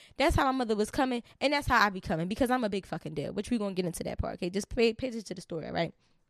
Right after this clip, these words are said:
Pay attention to the story, okay? So, he started telling my son, "Oh, you can't tell me what time I could be here, da, da, da." And I'm like, "My nigga,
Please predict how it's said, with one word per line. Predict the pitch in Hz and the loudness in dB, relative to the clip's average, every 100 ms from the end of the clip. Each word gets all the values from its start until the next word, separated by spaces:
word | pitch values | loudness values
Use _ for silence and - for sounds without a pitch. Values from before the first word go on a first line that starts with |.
| _ _ _ _ - | _ _ _ _ -6
Pay | 240 | -2
attention | 233 202 | 0 0
to | 175 | -4
the | - | -2
story, | 131 | -2
okay? | - 220 180 - - - - - _ | 0 0 0 -4 -20 -20 -20 -20 _
So, | - 320 277 262 247 240 _ _ _ _ _ _ _ _ _ _ | -6 0 2 2 -2 -6 _ _ _ _ _ _ _ _ _ _
he | - 359 | 4 4
started | - 320 302 | 4 2 4
telling | - 277 | 2 2
my | |
son, | 269 285 269 | 0 -2 2
"Oh, | 208 269 | 6 6
you | 285 269 | 4 2
can't | 302 - | 0 0
tell | |
me | 269 | -2
what | 285 | -2
time | 269 | -2
I | 269 | -2
could | 262 | -2
be | 269 | 0
here, | 277 | 2
da, | 269 | 2
da, | 269 | 0
da." | 269 | 0
And | 254 | 0
I'm | 320 | 0
like, | 330 | 0
"My | 302 | 0
nigga, | 311 277 190 | 2 2 -2